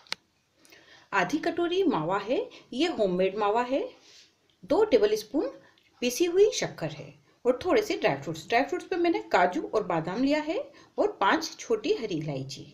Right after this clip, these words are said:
तो इलायची को भी खोल के अब इसके दाने निकाल कर पाउडर बना लेंगे और बादाम और काजू को भी बारीक बारीक कट कर लेंगे। फ्रेंड्स, अगर आपके पास में मावा नहीं है, तो उसके बदले आप आधी कटोरी दूध और आधी कटोरी दूध पाउडर डालकर उसे गैस पर चला लेंगे,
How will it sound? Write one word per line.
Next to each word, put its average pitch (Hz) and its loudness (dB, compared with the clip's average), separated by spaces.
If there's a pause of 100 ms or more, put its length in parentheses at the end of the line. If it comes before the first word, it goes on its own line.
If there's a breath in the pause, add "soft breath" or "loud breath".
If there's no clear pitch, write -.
(140)
तो - -6
इलायची 196 0
को 302 0
भी 349 4 (440 loud breath)
खोल 262 6
के 370 -2 (460 soft breath)
अब 185 -6
इसके 220 2
दाने 202 2
निकाल 320 2
कर 302 2
पाउडर 233 4
बना 320 4
लेंगे 330 4 (440 loud breath)
और 370 2
बादाम 202 4
और 240 -4
काजू 196 -2
को 190 -2
भी 381 2
बारीक 180 4
बारीक 175 -2
कट 156 -4
कर 160 -18
लेंगे। 151 -16 (400 loud breath)
फ्रेंड्स, 277 2
अगर 294 4
आपके 381 0
पास 359 -2
में 370 0
मावा 180 0
नहीं 190 0
है, 330 2 (380 loud breath)
तो 285 2
उसके 311 -2
बदले 381 0 (420 loud breath)
आप 359 0
आधी 220 2
कटोरी 349 -4
दूध 320 0 (140)
और - 0
आधी 220 2
कटोरी 359 -2
दूध 214 -4
पाउडर 185 0
डालकर 202 2
उसे 262 -2
गैस 196 0
पर 185 -2
चला 202 2
लेंगे, 330 4